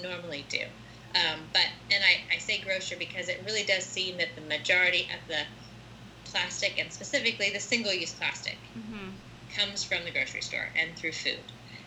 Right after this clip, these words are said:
Speaker 1: And so my first thing would be to bring your own produce bags.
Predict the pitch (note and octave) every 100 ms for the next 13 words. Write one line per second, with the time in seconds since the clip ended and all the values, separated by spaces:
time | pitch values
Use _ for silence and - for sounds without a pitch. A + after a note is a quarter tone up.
0 | - E3+ E3+ F3 E3 E3 E3+ - - -
1 | - - B3+ B3 - A3+ A3 G#3 - -
2 | G3+ G3 F#3 F3+ F#3+ G#3 G3+ G3 G3 F#3+
3 | F#3+ F#3+ - A#2 - -